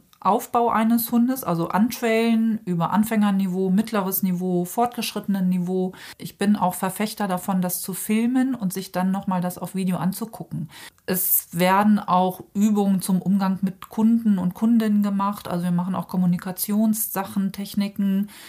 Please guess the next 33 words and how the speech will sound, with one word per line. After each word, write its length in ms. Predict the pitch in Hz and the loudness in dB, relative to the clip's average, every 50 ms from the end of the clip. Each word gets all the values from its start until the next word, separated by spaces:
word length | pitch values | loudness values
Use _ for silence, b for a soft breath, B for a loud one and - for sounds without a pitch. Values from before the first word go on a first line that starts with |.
| B B B | B B B
Dann, 200 | 185 185 185 180 | 0 2 2 2
wie 80 | 196 | 2
baue 300 | 175 180 185 185 190 208 | 2 4 4 4 4 2
ich 100 | 208 - | 0 -2
das 220 | - 185 185 190 - | -2 -4 -4 -4 -2
in 180 | - 202 214 | 2 4 4
der 160 | 214 220 208 | 4 4 4
Hundeschule 560 | 202 214 214 208 208 208 - - 208 196 196 - | 4 4 4 4 4 2 0 -2 -2 -2 0 -2
auf? 260 | - 185 190 190 - | -2 -4 -4 -4 -6
Welche 220 | 185 185 - 190 | -6 -4 -2 0
Möglichkeiten 800 | 185 180 190 202 - - 208 - - - 190 185 185 - 190 185 | 0 0 0 0 -4 -8 -10 -8 -8 -6 -4 -4 -4 -2 -2 -2
gibt 280 | 180 196 185 - - - | -2 -2 -6 -6 -6 -4
es? 340 | 190 190 185 - - - 170 | -4 -2 0 -2 -2 -2 -4
Was 120 | 180 - | -4 -4
kann 140 | - 202 196 | -4 -2 -2
ich 60 | 190 | 0
noch 100 | 190 180 | -2 -2
für 180 | - - 214 214 | -4 -8 -8 -6
Zusatzangebote 1040 | - - 226 214 220 202 196 196 - - 196 196 190 175 180 190 196 196 - 190 | -4 -2 0 0 2 0 0 0 -2 0 0 2 0 0 0 -2 -2 -2 0 2
machen? 460 | 180 180 185 185 - 208 185 185 185 | 4 4 2 2 2 2 4 4 6
Mia 220 | 185 185 185 180 180 | 4 4 4 2 0
hat 140 | 185 185 | 0 -2
vorhin 340 | - - 196 185 185 185 180 | -4 -2 0 2 2 2 2
von 260 | 175 - 185 175 175 | 2 2 2 2 2
alten 340 | 170 160 180 190 185 - 196 | 2 0 -2 -2 0 -2 -2
Trails 600 | 202 - - 190 190 202 208 208 - - - - - | -2 -2 -2 0 0 0 0 0 0 0 0 0 0
gesprochen. 300 | - - 190 190 202 180 | 0 -2 -2 0 0 0
Das 120 | 175 175 | 0 0
kann 180 | - - 190 196 | 0 0 2 2
ich 140 | 190 - | 0 0
zusätzlich 480 | - - 208 180 185 185 - - 180 - | -4 -4 -2 -2 -2 -2 -4 -4 -4 -2
nochmal 280 | - 185 175 180 170 - | -2 0 0 0 2 2
anbieten. 680 | 180 185 180 175 180 185 - - 180 180 175 175 | 2 2 2 2 -2 -4 -2 2 2 4 4 4